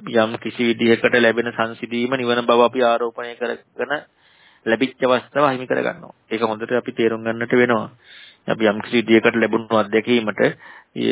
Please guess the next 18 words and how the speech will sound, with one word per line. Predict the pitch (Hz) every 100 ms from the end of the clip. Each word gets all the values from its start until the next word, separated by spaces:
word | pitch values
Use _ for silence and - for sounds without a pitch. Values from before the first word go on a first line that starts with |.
| 113
මේ | 117 117 117
ධර්මයේ | 113 110 110 110
තුලත් | 117 113
යම් | 107
යම්, | 110 113
යම් | - 110 110
යම් | 110 113
දේවල් | 110 110 110 113
අපි | 117
ඒකට | 110 - -
ආරෝපණය | 113 117 110 104 110 110 110
කරගෙන | 110 113 117 110 147 - _ _ _ -
ඒක | 104
නිවන | 113 110 127 151
බව | 143 117
අපි | 107 113
වටහා | 110 117 120
ගත්තොත් | 113 - 120